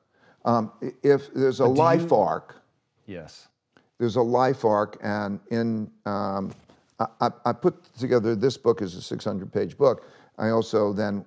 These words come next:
Speaker 1: uh, was asked by a lot of people to make a, um, simpler version, um, about, uh, principles for success, and it's a little book.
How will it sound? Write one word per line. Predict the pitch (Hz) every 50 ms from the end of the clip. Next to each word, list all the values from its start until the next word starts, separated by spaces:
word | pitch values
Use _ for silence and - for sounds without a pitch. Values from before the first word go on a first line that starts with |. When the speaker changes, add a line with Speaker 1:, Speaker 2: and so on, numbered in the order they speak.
| _
Speaker 1:
uh, | - 101 98 98 98 95 -
was | - 104 98 82
asked | 107 101 98 95 - -
by | 90 92
a | 92
lot | 92 98 98 95
of | 92 -
people | - 101 85 - - 92 92 - _ _ _ _ _ _ -
to | - 113
make | 104 104 107 104 104 92 - - - -
a, | 98 95 95 95 95 92 92 92 92 90 87 - _ -
um, | 92 87 90 90 90 90 85 85 - _
simpler | - - - 147 135 - 107 104 104 92
version, | 80 - 110 113 113 113 98 87 92 78 - - - _ _ _ _ _ _ _ _ _ -
um, | 107 101 101 98 98 98 98 98 95 95 98 95 - -
about, | - 101 87 101 98 95 92 90 - _ _ _ _ -
uh, | 101 95
principles | - - 113 98 92 - - - 90 85
for | - - 82
success, | - - 85 87 - - 85 85 -
and | - 87
it's | 85 -
a | 90
little | 90 98 87
book. | 82 76 65 80 76 69 - -